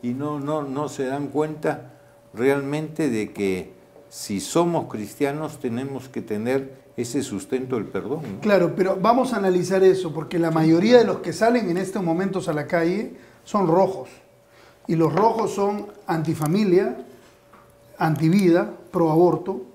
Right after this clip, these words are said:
Speaker 2: eh, están todo el tiempo promoviendo los antivalores.
Speaker 1: Hay de todo, Claudio.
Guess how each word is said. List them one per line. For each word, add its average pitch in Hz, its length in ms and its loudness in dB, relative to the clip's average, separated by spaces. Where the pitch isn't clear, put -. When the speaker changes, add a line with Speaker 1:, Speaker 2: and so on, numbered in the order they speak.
Speaker 2:
eh, 147 500 0
están 175 420 0
todo 202 180 4
el 185 120 2
tiempo 190 300 -2
promoviendo 175 540 2
los 160 160 0
antivalores. 156 840 0
Speaker 1:
Hay 170 220 -2
de 113 200 -4
todo, 98 500 0
Claudio. - 320 -12